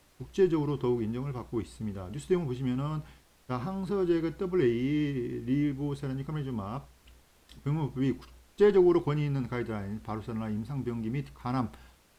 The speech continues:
치료 전략에서 진행성, 간암 환자 일 차 치료제로 공식 권장되었다라는 그러한, 에, 공식적인 내용이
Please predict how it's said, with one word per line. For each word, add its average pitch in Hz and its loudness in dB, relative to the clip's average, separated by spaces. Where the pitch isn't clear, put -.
치료 208 -2
전략에서 135 0
진행성, 165 0
간암 139 -2
환자 147 0
일 170 0
차 214 -4
치료제로 165 2
공식 156 -4
권장되었다라는 143 -2
그러한, 143 -4
에, 104 -6
공식적인 147 -2
내용이 127 2